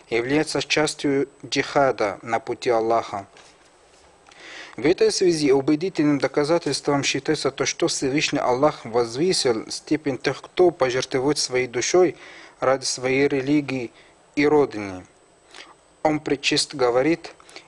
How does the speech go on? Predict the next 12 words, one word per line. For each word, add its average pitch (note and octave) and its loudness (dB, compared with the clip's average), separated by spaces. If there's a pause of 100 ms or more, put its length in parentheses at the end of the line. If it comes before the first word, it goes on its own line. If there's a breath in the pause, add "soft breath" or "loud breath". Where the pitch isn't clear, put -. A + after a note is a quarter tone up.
(100)
"Инна F3+ 2
Аллаха D#3+ 4
аштара C#3+ 2
миналь C3 0
му'минина C#3 0
анфусахум C3+ 0
ва C3+ 2
амвалахум C#3+ 0
би C3 2
анна C3+ 0
лахумуль B2 -2
джанна. C3+ 0